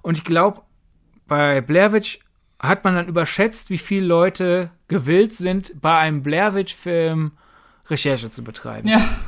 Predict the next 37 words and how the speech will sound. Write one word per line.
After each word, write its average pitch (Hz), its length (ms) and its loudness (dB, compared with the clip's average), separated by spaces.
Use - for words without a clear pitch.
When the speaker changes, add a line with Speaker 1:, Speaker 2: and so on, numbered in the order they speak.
Speaker 1:
Weil, 156 340 2
ich - 80 -14
glaub, 220 180 4
wenn 247 100 6
man 208 140 6
Blair 247 320 4
Witch - 180 -4
schaut 147 520 2
und 202 300 -2
irgendwann 254 640 2
realisiert, 202 460 -2
okay, 185 160 -4
ich 180 120 -4
hab 208 140 -2
jetzt - 200 -6
nicht 202 160 -4
nur 190 80 -2
den 170 120 -12
Anspruch, 180 340 -6
ich 165 100 -6
lass 170 180 -6
mich 180 120 -10
ab 156 120 -8
und 170 80 -6
zu - 120 -10
erschrecken, 208 440 -6
sondern 180 180 -2
ich 165 60 -4
hab 196 100 -4
auch 170 80 -4
den 160 140 -8
Anspruch, 170 260 -6
ich 147 100 -10
will 160 100 -2
der 135 140 -4
Handlung 139 240 -8
folgen, 196 460 -4